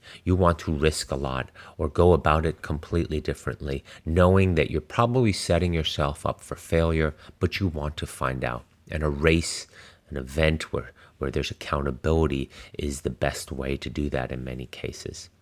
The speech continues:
And then I also talk about what I l-, love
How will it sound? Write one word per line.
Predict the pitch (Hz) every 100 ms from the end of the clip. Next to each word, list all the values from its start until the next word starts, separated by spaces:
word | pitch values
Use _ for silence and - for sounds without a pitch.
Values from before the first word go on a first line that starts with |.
| _ _ _ _ _ - - _ _ -
And | 90 87
then | 104 92 - - -
I | -
also | 110 - 104
talk | - 90 -
about | 76 76 - - - _ _ _ - - -
what | 80 78
I | 76 78 80 -
l-, | 76 73 -
love | 80 78 80 78 73 73